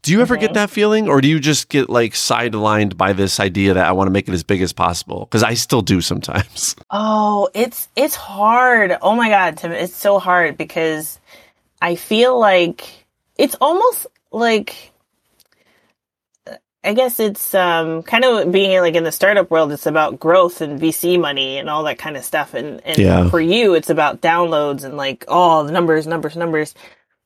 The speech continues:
Speaker 2: And yeah, I got caught up in it, and I still get caught up in it 'cause then I'll see, I'm like, "Well, they have two thousand subscribers. Like, what am I doing wrong?" And, and I kinda deal with that all the time.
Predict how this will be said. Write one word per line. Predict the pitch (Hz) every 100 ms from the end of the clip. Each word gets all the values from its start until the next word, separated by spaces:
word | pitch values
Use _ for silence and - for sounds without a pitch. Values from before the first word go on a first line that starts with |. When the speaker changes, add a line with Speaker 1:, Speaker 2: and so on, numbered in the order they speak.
| -
Speaker 2:
And | 180 170 165 156 _ _ _ _ _ _ _
yeah, | 175 190 214 208
I | 165
got | 196 185
caught | - 190
up | 180 175
in | 156
it, | 160 - _
and | - 170
I |
still | 170 220
get | 202 185
caught | - 156
up | 147
in | 147
it | 143 143 - _ _ _ _ _
'cause | - 170 165
then | 156 170
I'll | 156
see, | 156 - 165 151 _
I'm | 175
like, | 220 202
"Well, | 220
they | 269
have | 349 302
two | - 233
thousand | 220 214 220
subscribers. | 214 214 - 370 392 190 160
Like, | 151
what | 175 247
am | 277
I | 285
doing | 285 294 285
wrong?" | 277 349 330 165 160
And, | 160 143 165 165
and | - 160 151
I | 160 160
kinda | - 170 160
deal | 147 160
with | 165 151
that | 151 -
all | 160
the | 151 143
time. | 185 180 147 147